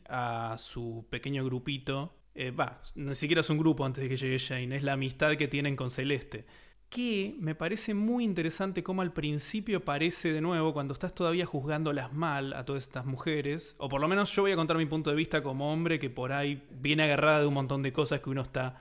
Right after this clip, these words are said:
repensando. Lo primero que parece es que Madeleine es una mujer medio insoportable y que agarra a Jane como para tenerla de juguete casi,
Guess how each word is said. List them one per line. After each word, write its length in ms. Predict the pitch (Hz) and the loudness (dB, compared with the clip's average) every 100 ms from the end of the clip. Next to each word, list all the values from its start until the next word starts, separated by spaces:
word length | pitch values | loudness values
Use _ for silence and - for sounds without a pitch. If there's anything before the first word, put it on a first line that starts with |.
| - - | -16 -4
repensando. 1120 | 139 143 143 135 131 151 143 139 135 131 131 - - - - _ _ _ _ - | 0 2 2 0 0 2 2 2 0 0 -2 -10 -20 -20 -20 _ _ _ _ -8
Lo 100 | 135 | 0
primero 180 | 202 208 | 2 4
que 80 | |
parece 240 | 165 208 214 | 4 2 0
es 60 | |
que 80 | 156 | -2
Madeleine 420 | 151 180 165 147 | 2 2 4 2
es 100 | 147 | 0
una 120 | 139 139 | -2 -2
mujer 260 | 127 123 | -2 -2
medio 200 | 139 175 | 2 2
insoportable 720 | 165 151 147 151 180 208 214 | 2 0 0 0 2 2 2
y 60 | 170 | 2
que 80 | 143 | 4
agarra 320 | 156 156 147 | 4 6 4
a 60 | |
Jane 500 | - 170 170 185 190 | 2 2 2 4 2
como 300 | - 135 127 | 0 -2 -2
para 200 | 120 120 | -2 -4
tenerla 360 | 120 135 147 143 | -2 -2 0 0
de 80 | 123 | 0
juguete 500 | - 127 117 110 107 | -2 -4 -4 -6 -8
casi, 400 | 110 - 110 | -10 -12 -14